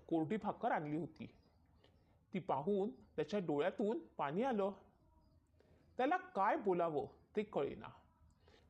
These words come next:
त्यानं ती कोरडी भाकर घेतली. पाणीही न पिता तो तिथून निघून गेला. तो आपल्या गावी निघाला होता. जाताना एका शेजारील गावात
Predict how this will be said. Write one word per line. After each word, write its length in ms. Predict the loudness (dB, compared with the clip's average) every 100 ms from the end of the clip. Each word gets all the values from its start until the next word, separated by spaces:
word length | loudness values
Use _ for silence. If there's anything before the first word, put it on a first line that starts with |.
| _
त्यानं 420 | -4 -2 -2 -2 -4 -10 -20 -14 -6
ती 60 |
कोरडी 360 | -2 2 2 2 0
भाकर 320 | -2 0 0
घेतली. 360 | -2 -4 -10 -10 -16 -20 _ _ _ _ -20 -20 _
पाणीही 420 | 0 0 0 0 2
न 120 | 2 0
पिता 320 | -2 -4 -6 -6 -2
तो 80 | -2
तिथून 400 | -2 -4 -2 -2
निघून 300 | -2 -2 -6
गेला. 280 | -8 -8 -8 -10 -20 -20 -20 _ _ _ _ _ _ 0
तो 40 |
आपल्या 300 | 0 0 -4
गावी 260 | -2 -2 -2
निघाला 340 | -2 2 2
होता. 320 | 2 0 -2 -2 -6 _ _ _ -20 _ _ _ _ 0
जाताना 560 | 0 2 0 2 0 -4 -6
एका 220 | -4 0 0
शेजारील 500 | 2 0 0 0 0
गावात 260 | 2 2 0